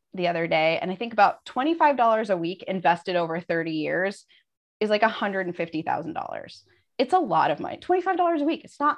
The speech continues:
a lot of money. And so people will not invest because they don't think they ha-, they have enough. That's just simply not true. And then the other reason why people might not invest is because they have some debt. Now, if you have debt that's over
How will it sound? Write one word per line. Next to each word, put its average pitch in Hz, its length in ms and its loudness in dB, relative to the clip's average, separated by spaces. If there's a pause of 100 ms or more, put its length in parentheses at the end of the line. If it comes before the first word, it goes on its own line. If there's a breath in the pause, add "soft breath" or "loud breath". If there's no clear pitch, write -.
a 202 80 4
lot 208 200 6
of 196 80 0
money. 208 500 -6 (400)
And 214 200 2
so 226 200 2
people 226 380 0
will 185 220 2
not 202 260 2
invest 175 280 -2
because 175 220 -8
they 170 80 -4
don't 156 200 -2
think 160 180 -6
they 143 160 0
ha-, 156 240 -8 (180)
they 156 160 2
have 156 180 0
enough. 156 320 -4 (100)
That's 175 220 -4
just - 140 -14
simply 302 320 -8
not - 240 -14
true. - 180 -14 (520 loud breath)
And 202 140 2
then 196 120 4
the 196 140 4
other 233 420 4
reason 175 380 -2
why 165 160 0
people 175 280 -2
might 165 160 0
not 156 220 -2
invest 165 340 0
is 165 80 -8
because 160 480 -2
they 151 480 -4
have 160 400 4 (140)
some 156 300 -6
debt. - 280 0 (140)
Now, 156 320 -2 (200)
if 180 80 -6
you 170 120 -2
have 165 400 2 (720)
debt 175 240 2
that's 165 280 -4
over 170 720 2